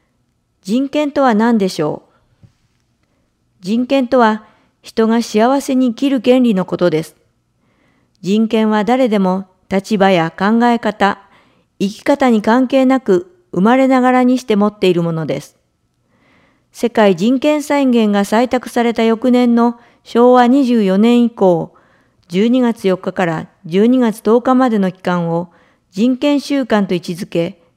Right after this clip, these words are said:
全国的に啓発活動を展開しています。今年度は新型コロナウイルスの感染拡大により、感染者やその家族、医療従事者などの関係者が偏見や差別等により、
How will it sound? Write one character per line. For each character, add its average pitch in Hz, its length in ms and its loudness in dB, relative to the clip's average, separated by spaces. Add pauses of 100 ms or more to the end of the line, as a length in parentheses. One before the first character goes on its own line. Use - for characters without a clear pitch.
全 233 240 0
国 254 260 -4
的 220 220 -4
に 220 160 0
啓 220 240 -2
発 269 240 -10
活 247 240 -6
動 180 160 0
を 165 60 -2
展 180 240 -4
開 196 220 -2
し - 60 -12
て 180 120 -4
い 165 80 -4
ま 160 160 -8
す。 - 160 -20 (1000)
今 233 220 2
年 240 220 0
度 190 80 0
は 185 220 -2 (220)
新 240 280 -2
型 269 240 -2
コ 240 140 -2
ロ 254 80 2
ナ 269 160 2
ウ 277 100 0
イ - 20 -4
ル 254 80 -2
ス 220 140 -6
の 190 100 -2
感 214 240 -2
染 269 220 -2
拡 262 200 -4
大 202 200 0
に 180 120 -2
よ 170 120 -2
り、 165 180 -8 (640)
感 247 300 -6
染 302 260 -4
者 190 140 -4
や 175 180 -2
そ 175 140 -6
の 233 120 0
家 233 140 -4
族、 175 380 -8 (760)
医 190 80 -2
療 262 240 2
従 269 180 -2
事 254 120 -6
者 240 160 -2
な 196 140 -2
ど 165 120 -2
の 160 240 -8
関 220 240 -2
係 277 180 0
者 202 160 -4
が 175 220 -4 (300)
偏 233 260 2
見 240 240 0
や 233 160 0
差 254 220 -4
別 254 220 0
等 214 200 2
に 170 120 -4
よ 175 120 -2
り、 170 220 -8